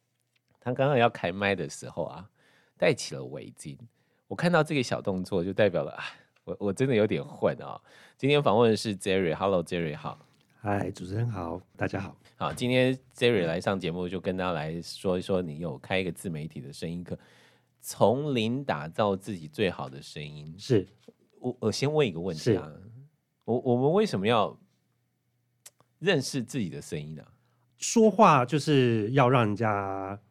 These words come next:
Speaker 2: 清楚地传递你的讯息嘛。
Speaker 1: 对。
Speaker 2: 对，那你能够好好地说话，好好了解着自己的声音的时候，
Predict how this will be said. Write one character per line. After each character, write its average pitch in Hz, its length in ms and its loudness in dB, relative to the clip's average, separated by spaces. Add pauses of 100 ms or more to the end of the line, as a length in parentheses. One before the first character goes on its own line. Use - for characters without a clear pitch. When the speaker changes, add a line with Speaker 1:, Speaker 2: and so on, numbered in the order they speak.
(360)
Speaker 2:
清 131 240 4
楚 92 180 -2
地 85 200 -4
传 107 220 0
递 110 360 2
你 101 160 -4
的 82 80 -6
讯 95 200 0
息 117 220 -6
嘛。 127 140 -10
Speaker 1:
对。 82 200 0 (320)
Speaker 2:
对， 123 220 6
那 151 160 6
你 113 160 6
能 113 100 4
够 131 140 6
好 117 140 2
好 117 60 4
地 107 80 4
说 110 200 -2
话， 117 120 0
好 101 120 -6
好 110 80 4
了 98 120 4
解 98 140 -2
着 87 140 -6
自 - 180 -6
己 95 100 2
的 85 80 -6
声 95 220 -6
音 92 80 -4
的 87 80 -6
时 - 220 -14
候， 90 280 -2